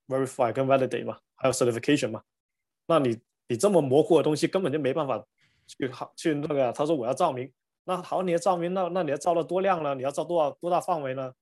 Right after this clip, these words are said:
对吧？你要什么颜色呢？这东西都要慢慢写嘛。所以那这样子，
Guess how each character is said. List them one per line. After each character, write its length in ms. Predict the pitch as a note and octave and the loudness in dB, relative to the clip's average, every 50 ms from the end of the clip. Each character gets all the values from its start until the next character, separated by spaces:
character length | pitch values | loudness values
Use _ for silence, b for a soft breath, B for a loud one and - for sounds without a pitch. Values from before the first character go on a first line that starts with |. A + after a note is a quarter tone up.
| _ _ _ _ | _ _ _ _
对 100 | E3+ D#3 | -2 0
吧？ 220 | C#3+ C#3 C3 - _ _ _ _ _ _ _ _ _ _ | 2 0 0 -2 _ _ _ _ _ _ _ _ _ _
你 120 | - C3+ D3 | -6 -2 0
要 100 | F3 E3 | 0 0
什 100 | - C#3+ | 0 -2
么 100 | C3+ D#3 | -2 -2
颜 200 | C#3+ B2+ A#2+ C#3+ | -2 -2 -2 0
色 180 | D#3+ G3+ F#3+ | 2 4 4
呢？ 240 | F3+ D#3 C#3+ C#3 C#3 | 4 4 2 0 -2
这 160 | C#3 D#3 F#3+ F3+ | -2 -4 -6 -4
东 140 | F3+ F#3 F#3 | -4 -6 -4
西 120 | F#3+ G3+ | -4 -4
都 100 | F#3+ F#3+ | -4 0
要 340 | F#3+ F#3 E3+ D3+ C#3 C#3 C#3+ _ _ _ _ | 2 4 4 4 2 -2 -6 _ _ _ _
慢 120 | E3 D#3+ | -4 -2
慢 120 | E3+ E3+ E3+ | -2 -2 -4
写 200 | - - A#2 G#2+ | -4 -8 -10 -10
嘛。 80 | A2+ A2 | -10 -8
所 180 | - - D#3+ | -2 -2 0
以 20 | D3+ | 0
那 140 | D3+ E3 D#3 | 2 0 2
这 80 | D#3 | 0
样 100 | D#3+ C#3+ | 0 0
子， 160 | B2 A#2 G#2+ | -2 -4 -6